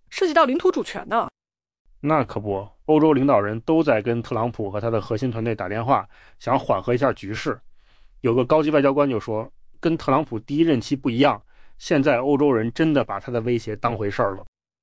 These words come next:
Speaker 1: 那特朗普这次是认真的啊？
Speaker 2: 必须是认真的。二零二四年大选赢了之后，他立马就又把目光投向格陵兰岛了，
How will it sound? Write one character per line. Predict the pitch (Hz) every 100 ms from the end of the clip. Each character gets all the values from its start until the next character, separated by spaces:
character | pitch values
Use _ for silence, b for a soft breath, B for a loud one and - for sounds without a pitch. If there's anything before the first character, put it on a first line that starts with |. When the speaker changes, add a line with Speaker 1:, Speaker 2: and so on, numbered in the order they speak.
| _ _ _ -
Speaker 1:
那 | 320 285 233
特 | -
朗 | 285
普 | 302 240
这 | 233
次 | 247
是 | 240
认 | 240
真 | 214 254
的 | 269
啊？ | - - _ _ _ _ _ - -
Speaker 2:
必 | 160
须 | 131 151
是 | 135
认 | 123
真 | 104 107
的。 | 104 - -
二 | - 135
零 | 139
二 | 135
四 | -
年 | 120 123
大 | 135
选 | 120 101 98
赢 | 120
了 | 131
之 | 139
后， | 131 110 b b b
他 | - 139
立 | 156 160
马 | 110 101
就 | 131
又 | 131
把 | 107
目 | 107 113
光 | 117 120
投 | 113
向 | 113 110
格 | 113
陵 | 117
兰 | 104
岛 | 110 95
了， | -